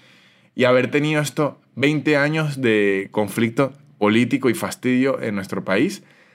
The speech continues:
la cantidad de comediantes buenos que tenemos es muchísima. Y habemos muchos comediantes que, eh, es-, le estamos haciendo, eh, ya un humor un-, bastante diferente.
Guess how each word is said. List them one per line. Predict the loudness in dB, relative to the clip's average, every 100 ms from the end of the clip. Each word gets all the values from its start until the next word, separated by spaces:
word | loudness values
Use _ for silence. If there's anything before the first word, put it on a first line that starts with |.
| _ _ _ _
la | -4 0
cantidad | 0 0 2 2
de | 2 0
comediantes | 0 2 2 2 0 -2 -4 -4 -4 -6
buenos | -2 2 4 4 2 0
que | -2
tenemos | -2 -2 -2 -4 -6 -8
es | -8 -4
muchísima. | -2 -2 0 0 0 -4 0
Y |
habemos | 2 2 0 -2 -4 -4
muchos | 0 0 2 0 -2 _ -4
comediantes | 0 2 2 2 0 -4 -8 -10 _ _ _ -20 _ _ _
que, | 0 2 0 -2
eh, | 2 2 2 0 0
es-, | -4 -6 -12 _ -4
le | -2 0
estamos | 2 0 0
haciendo, | -2 -2 -4 -2 -4 -6 -4
eh, | -2 0 0 -2 -4 _ _
ya | 0
un | 2
humor | 4 4 2
un-, | 0 -4 _ _ -20 _ _ _ _ _ _
bastante | -2 0 2 2 2
diferente. | 4 4 4 2 2 2 0 -2